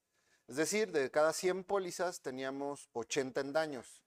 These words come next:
auto y, y casa, y un veinte, veinte en vidas.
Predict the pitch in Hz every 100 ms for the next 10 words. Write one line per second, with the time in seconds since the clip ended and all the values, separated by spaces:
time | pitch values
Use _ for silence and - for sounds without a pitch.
0 | - 110 117 120 - 123 113 107 101 -
1 | 98 95 92 90 110 95 156 147 - 294
2 | 320 _ _ _ _ _ _ _ _ _
3 | _ _ _ 151 160 160 151 139 147 139
4 | - 117 127 120 143 139 165 165 123 -